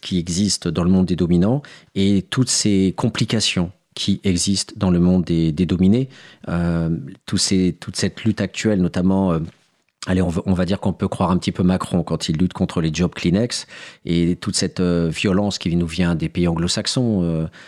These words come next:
et notamment l'Angleterre est extrêmement forte puisqu'on peut être salarié une heure ou deux heures, euh, euh, le, voilà, le salariat part en éclats et on peut avoir une précarisation généralisée. Euh,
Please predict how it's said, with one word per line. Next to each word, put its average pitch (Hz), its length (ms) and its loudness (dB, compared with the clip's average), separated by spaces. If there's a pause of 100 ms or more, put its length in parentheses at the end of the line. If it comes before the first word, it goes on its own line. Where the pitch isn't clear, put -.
(140)
et 76 80 -6
notamment 87 340 2
l'Angleterre 85 460 0
est 85 40 0
extrêmement 92 400 -2
forte 117 200 -4
puisqu'on - 280 -6
peut 92 140 -2
être 87 120 0
salarié 90 520 0
une 92 420 4
heure 95 200 0
ou 87 80 0
deux 90 260 0
heures, 101 300 0
euh, 78 240 -2 (560)
euh, 69 1080 -4
le, 85 160 0
voilà, 85 240 2
le 78 80 -2
salariat 92 500 0
part 85 200 -4
en 82 120 2
éclats 110 460 0
et 82 100 0
on 78 80 -2
peut 85 220 -2
avoir 87 200 0
une 85 80 2
précarisation 80 680 -4
généralisée. 131 640 0 (560)
Euh, - 60 -10